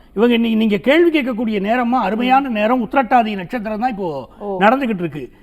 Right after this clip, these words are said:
Speaker 1: இது இந்த பரிகாரத்தை நமக்கு சுட்டி காட்டுது. உத்திரட்டாதி நட்சத்திரம் வரும்போது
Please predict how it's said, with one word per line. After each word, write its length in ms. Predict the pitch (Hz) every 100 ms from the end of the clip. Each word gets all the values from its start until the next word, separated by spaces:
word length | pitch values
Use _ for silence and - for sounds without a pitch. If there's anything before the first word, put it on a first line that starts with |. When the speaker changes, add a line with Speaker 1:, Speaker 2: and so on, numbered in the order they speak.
| -
Speaker 1:
இது 160 | 226 254
இந்த 140 | 214
பரிகாரத்தை 500 | 214 262 320 302 233
நமக்கு 260 | 254 226 202
சுட்டி 220 | 208 226
காட்டுது. 420 | 214 165 165 135 - - _ 220
உத்திரட்டாதி 680 | 220 359 381 330 339 302 269
நட்சத்திரம் 480 | 247 277 233 262
வரும்போது 720 | 233 208 202 165 147 170 113